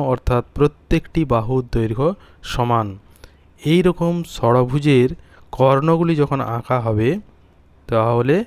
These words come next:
ছয়টি সর্বসম সমবাহু ত্রিভুজ পাবো, অর্থাৎ একই রকমের সমবাহু ত্রিভুজ পাবো। তাহলে ছটি যদি সমবাহু ত্রিভুজ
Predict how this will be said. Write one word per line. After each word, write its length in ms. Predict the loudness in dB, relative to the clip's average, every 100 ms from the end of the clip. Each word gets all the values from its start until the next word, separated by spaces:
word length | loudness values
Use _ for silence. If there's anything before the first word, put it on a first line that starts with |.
| _ _ _ _ _ -8
ছয়টি 560 | -4 0 0 0 -4 -2
সর্বসম 580 | -2 0 0 -2 -4 -4 -4 -6 -12 _ -20 _ -20 -20
সমবাহু 540 | -12 -4 0 0 0 -2
ত্রিভুজ 360 | -4 -6 -8 -6
পাবো, 200 | -6 -2 -4
অর্থাৎ 200 | -4 -8 -4 -4
একই 200 | -4 -4
রকমের 340 | -4 -4 -6
সমবাহু 500 | -6 -8 -6 -4 -6 -6
ত্রিভুজ 260 | -6 -6 -6 -8
পাবো। 200 | -8 -8 -12 -20 -20 -20 _ -20 -20 -4
তাহলে 280 | 0 2 0 -2 -16 _ -20 -20 -6
ছটি 320 | 0 0 2
যদি 160 | 0 0
সমবাহু 480 | 0 0 2 2 2
ত্রিভুজ 340 | 0 -2 -4